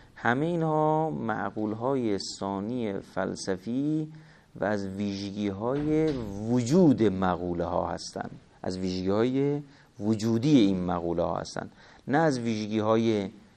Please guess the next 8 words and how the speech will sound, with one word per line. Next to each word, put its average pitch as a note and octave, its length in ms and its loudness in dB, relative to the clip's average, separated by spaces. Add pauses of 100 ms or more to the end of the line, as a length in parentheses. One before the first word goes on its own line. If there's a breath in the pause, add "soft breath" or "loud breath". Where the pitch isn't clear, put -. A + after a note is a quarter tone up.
(180 loud breath)
ماهوی G#2 680 4
این F#2+ 400 0 (540 loud breath)
مقوله‌ها F2+ 640 2
باشن. F2+ 380 -4 (500 soft breath)
یعنی C3+ 520 0 (640 loud breath)
طبیعت G#2 680 -2
نفادی G#2+ 840 0
ندارن، F#2 640 4